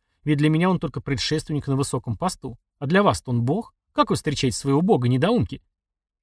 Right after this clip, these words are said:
После этих слов Алькасуола могло произойти все, что угодно.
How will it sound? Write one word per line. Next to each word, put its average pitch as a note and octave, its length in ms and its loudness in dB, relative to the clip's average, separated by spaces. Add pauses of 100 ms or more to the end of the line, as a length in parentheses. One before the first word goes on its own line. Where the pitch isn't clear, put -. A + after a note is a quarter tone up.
(540)
После D3+ 260 0
этих C3 140 -4
слов F3+ 360 -4
Алькасуола D#3+ 560 -4
могло C#3+ 260 0
произойти C3+ 400 0
все, - 180 -6
что - 200 -4
угодно. C3 420 -4